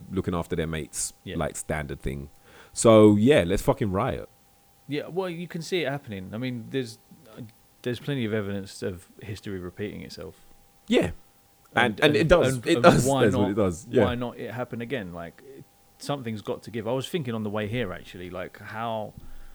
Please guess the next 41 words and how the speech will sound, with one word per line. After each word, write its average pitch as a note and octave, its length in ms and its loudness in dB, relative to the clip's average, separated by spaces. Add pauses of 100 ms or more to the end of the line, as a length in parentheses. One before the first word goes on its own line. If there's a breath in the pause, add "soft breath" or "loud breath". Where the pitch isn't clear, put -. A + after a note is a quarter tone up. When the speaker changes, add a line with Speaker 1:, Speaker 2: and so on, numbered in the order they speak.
(120 soft breath)
Speaker 2:
well, G#2 160 -6
we A2 80 -4
say B2 240 -4
it E2+ 60 -2
a F2 40 -4
lot, G2 300 -4
but F2+ 280 -8
where, A2+ 680 -2 (200)
what's G#2 200 -8
the - 100 -12
breaking A2+ 400 -4
point E2 340 -8 (140)
for, - 140 0
Speaker 1:
Yeah. G2+ 260 2
Speaker 2:
for - 140 -8
the G2+ 80 -4
amount G#2+ 220 -6
of - 60 -10
times G#2 260 -6
you F#2 60 -10
get G2+ 180 -6
fucking G#2 300 -10
shafted? G2+ 640 -8 (360)
By, G#2 80 4
by G#2 80 4
the G2+ 60 0
Speaker 1:
Exactly. G#2 240 -2
Speaker 2:
government F#2 500 -6 (220)
where G2+ 140 -4
you G2 140 -6
just F#2+ 200 -12 (200)
stop - 460 -8 (180)
taking G2+ 420 -8
it. D2 140 -14 (680)
Speaker 1:
Well, C#3 140 12
this D3+ 200 6
is B2 80 -2
the G#2+ 60 -6
thing, B2+ 220 8
because F#2 260 -2
now F#2 400 0